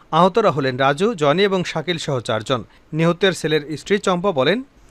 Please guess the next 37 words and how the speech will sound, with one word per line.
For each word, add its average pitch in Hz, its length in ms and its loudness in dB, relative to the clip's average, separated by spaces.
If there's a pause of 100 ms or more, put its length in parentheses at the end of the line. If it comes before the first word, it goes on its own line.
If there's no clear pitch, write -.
(320)
সালাউদ্দিন 190 500 2
ছাল্লু 202 280 0
এবং 208 160 0
তার 143 220 0
বাহিনীর 170 500 0 (200)
ত্রিশ 214 200 -2
থেকে 196 260 -2
চল্লিশ 156 400 -2
জন 202 160 0
দেশীয় 180 360 -2
অস্ত্র 156 360 -2
দিয়ে 165 160 0
এলাকায় 180 360 0 (260)
হামলা 180 280 2
চালায়। 123 280 -2 (100)
আমার 170 220 0
শ্বশুরকে 180 500 -2
কুপিয়ে 190 340 -2
হত্যা 165 280 -2
করে। 180 220 0 (280)
তাকে 185 280 0
বাঁচাতে 165 360 0
গেলে 175 200 0
আমার 180 200 2
স্বামী, 190 380 -2 (200)
জনি 170 260 2
সহ 202 160 0
আরও 170 220 2
কয়েকজনকে 165 600 -2
কুপিয়ে 185 380 -2
আহত 160 300 -4
করে। 165 260 -2
তারা 170 220 -2
সবাই 156 320 -4 (240)
হাসপাতালে 170 600 -2
ভর্তি 160 300 -4
রয়েছেন। 127 360 -4